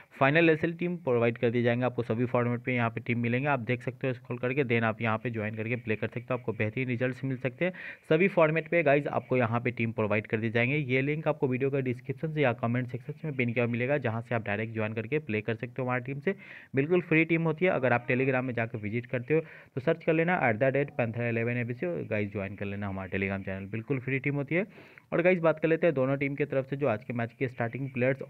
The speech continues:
और जो रहने वाले इंपॉर्टेंट प्लेयर्स उसके रिगार्डिंग आज बात करेंगे। तो सबसे पहले हम बा-, बात कर लेते हैं जो टीवी लाइट की तरफ से आज के मैच की जो स्टार्टर प्लेयर्स रहने वाले हैं। तो आपको यहाँ पे अकरम पुरिया जो आपको, अ,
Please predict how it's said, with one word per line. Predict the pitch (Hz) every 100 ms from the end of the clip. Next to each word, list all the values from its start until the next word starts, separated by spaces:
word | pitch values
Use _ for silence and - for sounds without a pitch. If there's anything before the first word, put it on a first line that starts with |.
| -
और | 104 104
जो | 98 113 113 - - - 123
रहने | 117
वाले | 135 139 143
इंपॉर्टेंट | 151 - 131 120 117 139 139
प्लेयर्स | 135 139
उसके | 143 - 127
रिगार्डिंग | 120 113 120 120
आज | 117 110
बात | 107 -
करेंगे। | 117 135 156
तो | 156
सबसे | - 120 147
पहले | 147
हम | 156 151
बा-, | 131 127 -
बात | 113 110
कर | - 127
लेते | 127 139
हैं | 147 139 - - 107
जो | 110
टीवी | 104 117 131
लाइट | 135 131
की | 143
तरफ | 135 127
से | 147
आज | 123 123
के | 135
मैच | 120 113
की | -
जो | 135 135
स्टार्टर | 120 120 117 139
प्लेयर्स | 135 139 139
रहने | 131 123
वाले | 120 127
हैं। | 202 - - - _ _
तो | 160
आपको | 156 170
यहाँ | 175 143 156 156
पे | 170 170 - - - - _ -
अकरम | 135 160 175
पुरिया | 170 139 143 160
जो | 156
आपको, | 139 - 156
अ, | 131